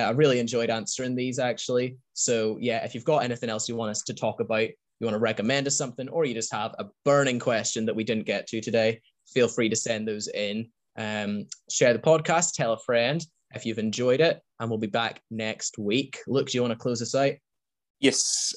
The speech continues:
Speaker 2: Uh, with the weather getting a bit warmer now, when it's sunny outside, please, if you burn easily, remember to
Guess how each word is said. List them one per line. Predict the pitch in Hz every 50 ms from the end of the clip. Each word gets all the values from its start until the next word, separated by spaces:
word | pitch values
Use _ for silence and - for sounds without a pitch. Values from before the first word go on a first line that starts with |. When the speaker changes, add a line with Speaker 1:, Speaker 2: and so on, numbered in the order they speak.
| - -
Speaker 2:
Uh, | - 110 107 107 104 104 104 101 - - _ _ _ _ _ _ _ _ _ _ _ _ _ _ _ _ _ -
with | 135 117 131 139 - -
the | 139
weather | 123 127 135 147 160 151 139
getting | 117 135 117 110 95 113 107
a |
bit | 92 - 104 - - 98
warmer | 104 104 98 98 101 101 104 104
now, | 104 101 98 101 101
when | 98 104 104 104
it's | - - -
sunny | - - 123 120 127 120 110
outside, | 104 - - - - 92 92 92 92 - - - - -
please, | 127 135 139 127 117 104 92 - - - - _ _ _ _ _ _ _ _ _ _
if | - - -
you | 113 95
burn | - - 117 117 117 113 101
easily, | 95 98 98 95 - - 95 95 95
remember | 95 98 98 101 98 95 98 98 101
to | 101 -